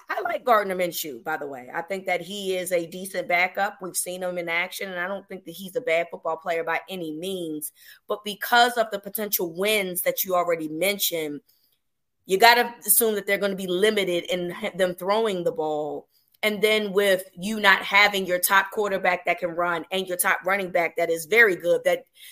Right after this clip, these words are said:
that really ate the Ravens up the last time that they played,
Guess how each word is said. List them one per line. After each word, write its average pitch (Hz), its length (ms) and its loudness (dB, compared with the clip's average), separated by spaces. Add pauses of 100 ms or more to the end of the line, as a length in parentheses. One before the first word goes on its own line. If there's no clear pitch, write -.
(120)
that 202 200 6 (120)
really 302 500 6
ate 294 240 10
the 262 80 10
Ravens 240 460 6
up 233 220 8
the 208 100 8
last 220 380 6
time 190 240 4
that 175 160 0
they 170 140 -2
played, 202 720 4